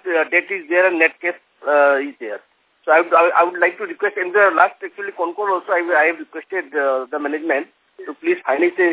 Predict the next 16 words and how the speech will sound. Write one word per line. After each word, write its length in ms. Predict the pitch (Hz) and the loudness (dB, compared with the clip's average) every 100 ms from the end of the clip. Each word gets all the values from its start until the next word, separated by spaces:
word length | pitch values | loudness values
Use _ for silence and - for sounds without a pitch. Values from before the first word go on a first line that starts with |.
| - | 0
statement, 460 | 156 - 175 160 - _ _ _ - | -6 0 2 2 -2 _ _ _ 0
uh, 80 | 135 | 0
to 160 | 143 156 | 0 0
the 80 | 156 | 2
all 180 | 165 160 - | 2 0 0
shareholders 540 | 156 160 147 147 185 | 2 4 2 0 0
so 80 | - | -4
that 180 | 156 151 | -6 -6
we 60 | 160 | -4
will, 300 | 165 165 165 | -2 2 4
uh, 280 | 151 151 131 | 6 4 2
be, 440 | 156 151 147 131 _ _ _ - | -4 -6 -8 -10 _ _ _ -10
uh, 220 | - 110 | -4 -4
acquainted 420 | 143 175 170 190 | -2 -2 0 0
with 180 | 165 160 | 0 0
the 380 | 147 156 147 | 4 6 4